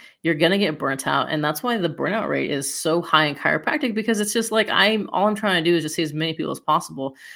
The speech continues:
Without thinking about the quality of people, the kind of people that you do your best work with. I mean, that should really be who you're trying to get to the office and who you're really hustling and meeting so that you can, like, build up your practice to some place that you actually love to be.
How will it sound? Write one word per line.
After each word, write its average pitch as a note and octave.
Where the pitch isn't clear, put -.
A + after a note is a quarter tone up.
Without B3
thinking C#4+
about C4+
the C4+
quality E3+
of D3
people, D#3
the D3+
kind G#3
of G#3
people G3+
that D3+
you F3+
do E3+
your F3
best D#3
work D3
with. -
I -
mean, D#3+
that G3+
should G3+
really F3
be D3+
who D3+
you're C#3+
trying D3
to C#3+
get C#3+
to -
the C#3
office G#3+
and F#3
who G3
you're G3+
really F3
hustling F3+
and D#3
meeting D#3+
so -
that D#3+
you E3
can, D#3
like, D3+
build F3+
up F#3
your E3+
practice D#3
to -
some E3+
place D#3
that C#3+
you C#3+
actually C3+
love C3
to -
be. A#3